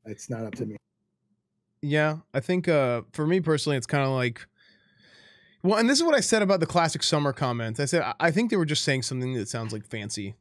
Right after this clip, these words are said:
Speaker 2: Like, it was like, "Oh, get ready for a classic summer." Like, feel good. Like, it's like, okay, like, and technically it is, right? 'Cause this is gonna be a summer where there's gonna be testing. There's gonna be a lot of information. Like, this is gonna be a very, like, classic news heavy summer. I, I think it's pretty clear already,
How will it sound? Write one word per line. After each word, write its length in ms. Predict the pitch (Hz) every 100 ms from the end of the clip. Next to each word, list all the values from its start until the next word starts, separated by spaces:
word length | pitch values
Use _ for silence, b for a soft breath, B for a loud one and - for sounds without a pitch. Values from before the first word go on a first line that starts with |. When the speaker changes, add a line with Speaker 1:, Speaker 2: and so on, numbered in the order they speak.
| -
Speaker 2:
Like, 120 | 127 120
it 40 |
was 100 | 123
like, 100 | 117
"Oh, 120 | 151
get 160 | 127 175
ready 140 | 190 151
for 100 | 123
a 60 |
classic 380 | - 202 220 -
summer." 440 | - 147 131 98 107
Like, 200 | 107 110
feel 220 | 151 131
good. 180 | 123 117
Like, 140 | 127
it's 100 | 120
like, 100 | 143
okay, 320 | 170 147 117
like, 240 | 117 127 - B B B
and 200 | - 240 220
technically 400 | 277 277 214 180
it 60 | 180
is, 240 | 156 131
right? 240 | 143 147 -
'Cause 180 | 156
this 140 | 139 143
is 140 | 151
gonna 180 | 135 147
be 100 | 139
a 40 | 123
summer 260 | 131 127
where 140 | 123 123
there's 180 | 120
gonna 120 | 127 113
be 80 | 117
testing. 560 | 156 147 - 147 143
There's 140 | 131 117
gonna 140 | 131
be 80 | 123
a 40 | 123
lot 180 | 123 131
of 40 |
information. 540 | 123 127 117 113 120 117
Like, 160 | 120 - B B -
this 100 | 151
is 40 |
gonna 200 | 165 202
be 140 | 196 180
a 40 |
very, 380 | 139 151 156 156
like, 260 | 147 127 - b b -
classic 600 | - 151 147 156 147 -
news 560 | - 139 139 139 135 131
heavy 360 | 123 139 131 117
summer. 480 | - 123 117 117 92 - -
I, 220 | 127 131
I 40 |
think 140 | 131 131
it's 100 | -
pretty 200 | 160 131
clear 280 | - 135 123
already, 420 | 120 120 120